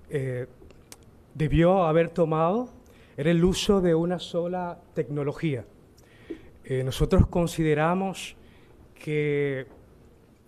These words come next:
el uso de diferentes tipos de tecnología, eh,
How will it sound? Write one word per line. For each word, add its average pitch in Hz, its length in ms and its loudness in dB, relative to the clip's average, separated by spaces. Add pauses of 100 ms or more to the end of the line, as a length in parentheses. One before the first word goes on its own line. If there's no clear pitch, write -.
(360)
el 156 180 0
uso 233 280 4
de 190 80 2
diferentes 175 640 0
tipos 190 300 -2
de 175 140 -8
tecnología, 156 720 -4 (1000)
eh, 151 680 -2